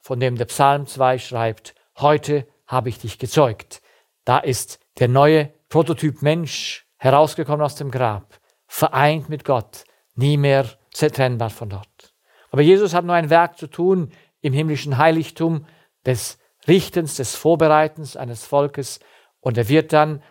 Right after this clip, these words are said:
zur Ausübung des Gerichts, das er gehalten hat als Hohepriester, als König in unseren Tagen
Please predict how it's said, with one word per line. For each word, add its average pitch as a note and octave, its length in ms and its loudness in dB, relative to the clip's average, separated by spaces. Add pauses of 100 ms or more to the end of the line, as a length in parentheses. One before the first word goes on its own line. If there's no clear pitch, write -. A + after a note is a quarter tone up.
(120)
zur - 360 -12
Ausübung D#3 760 0 (380)
des C#3 200 -2
Gerichts, - 680 -2
das B2+ 180 -6
er C3 100 -2
gehalten C#3+ 500 0
hat D3 160 -4
als C#3+ 220 -6
Hohepriester, B2+ 640 -6 (420)
als C3+ 280 2
König B2 520 -2 (160)
in A#2+ 160 -4
unseren D#3 340 0
Tagen C3 540 0